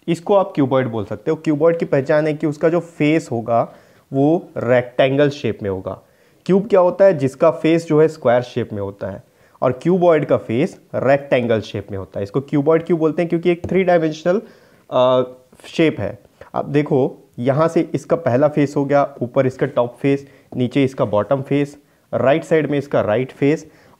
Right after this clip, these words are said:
और लेफ्ट साइड में इसका लेफ्ट फेस हो गया। अब इस क्यूबॉइड का डायमेंशन दिया हुआ है, लेंथ दिया हुआ है, पीछे तरफ इसका ब्रेड्थ है वो ब्रेड्थ दिया हुआ है और इसका हाइट दिया हुआ है। क्या क्या दिया है? फ़ाइव सेंटीमीटर दिया है,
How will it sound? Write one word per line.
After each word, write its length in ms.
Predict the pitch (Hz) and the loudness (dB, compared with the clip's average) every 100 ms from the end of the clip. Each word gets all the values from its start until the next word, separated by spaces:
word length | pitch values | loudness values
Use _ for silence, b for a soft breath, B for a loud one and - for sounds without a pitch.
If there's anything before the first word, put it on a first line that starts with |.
| - | 0
और 140 | 120 | 2
लेफ्ट 280 | 120 156 170 | 2 2 2
साइड 240 | 151 127 | -2 0
में 100 | 113 | -2
इसका 300 | 104 - 170 - - _ | -4 -2 -2 -2 -18 _
लेफ्ट 300 | - 131 123 | -2 -2 -2
फेस 260 | - 110 95 | -6 -10 -10
हो 100 | 98 | -10
गया। 220 | 101 92 - _ _ b b b b - | -10 -12 -14 _ _ b b b b -2
अब 180 | 190 - | -2 2
इस 200 | 226 226 | 0 0
क्यूबॉइड 580 | - 180 165 170 220 220 | -4 2 2 4 4 2
का 460 | - 117 135 208 - | 2 2 2 0 -6
डायमेंशन 720 | 120 123 123 139 160 160 180 | -4 -2 0 2 0 0 -2
दिया 180 | 120 104 | 0 -2
हुआ 240 | 101 98 | -2 -4
है, 280 | 95 98 98 - b b b 110 | -6 -8 -10 -16 b b b -4
लेंथ 360 | 110 117 151 | 0 2 0
दिया 300 | 165 151 175 | -2 0 4
हुआ 280 | 175 175 175 | 4 4 2
है, 340 | 180 190 185 - _ _ - | 4 2 0 -16 _ _ -6
पीछे 260 | 143 - | -6 -2
तरफ 240 | 156 147 135 | 0 0 -2
इसका 220 | 120 120 | -2 -4
ब्रेड्थ 340 | 101 113 123 - | -2 0 -2 -2
है 60 | |
वो 140 | 135 117 | -4 -2
ब्रेड्थ 340 | 110 135 143 | 0 -2 -2
दिया 220 | 165 180 | -2 0
हुआ 220 | 175 170 170 | 2 2 2
है 200 | 175 b b b - | 0 b b b 2
और 140 | 151 | 2
इसका 220 | 139 170 | 2 0
हाइट 360 | 185 143 117 107 | 0 0 -2 -2
दिया 140 | 101 | -4
हुआ 240 | 95 92 101 | -4 -6 -10
है। 120 | - _ b b b | -12 _ b b b
क्या 160 | 143 147 | 0 2
क्या 140 | 175 | 2
दिया 240 | 160 160 | 4 4
है? 120 | 156 151 | 6 4
फ़ाइव 260 | 151 143 | 2 -2
सेंटीमीटर 580 | 120 143 139 151 147 151 | 0 -2 0 -2 0 0
दिया 280 | 143 151 151 | 0 2 2
है, 300 | 160 165 | 2 -2